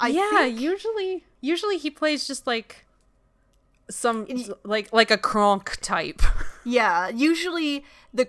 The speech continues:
Speaker 1: c-, the dopey s-, but, like, buff guy, or even just, like, like, buff dudes t-, tend to be his,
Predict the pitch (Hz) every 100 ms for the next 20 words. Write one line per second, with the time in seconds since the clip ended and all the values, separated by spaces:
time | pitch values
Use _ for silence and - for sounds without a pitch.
0 | - - 208 226 185 185 233 240 247 240
1 | 240 226 214 - - - - 202 185 185
2 | 180 190 185 214 202 - - - 185 190
3 | 202 202 202 202 202 - 190 196 180 175
4 | 185 180 _ _ _ - 302 285 247 -
5 | 220 196 - - _ 254 247 208 196 277
6 | 320 - 202 233 233 220 - - - -
7 | - - - 220 226 220 180 214 220 214
8 | 202 208 202 190 190 - -